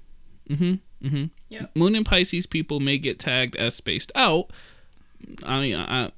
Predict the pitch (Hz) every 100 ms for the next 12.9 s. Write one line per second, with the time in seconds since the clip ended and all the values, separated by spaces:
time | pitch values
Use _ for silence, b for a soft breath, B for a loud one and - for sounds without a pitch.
0 | - 107 123 - - - 101 87 50 -
1 | - - 73 78 B B B 175 220 254
2 | 240 185 - 165 156 151 135 127 123 110
3 | 95 - 107 - 107 - - 139 - 208
4 | 208 190 180 180 - 127 120 135 127 135
5 | 131 127 - 170 135 90 76 87 87 -
6 | 123 - - - 156 - 143 143 151 156
7 | 147 143 131 - 135 127 123 123 135 117
8 | - 73 65 - 101 160 - b b b
9 | 139 127 143 185 202 190 175 190 - -
10 | - 139 127 120 113 110 - - 156 139
11 | 123 123 151 156 151 - - 127 117 -
12 | 110 139 151 104 - 95 165 -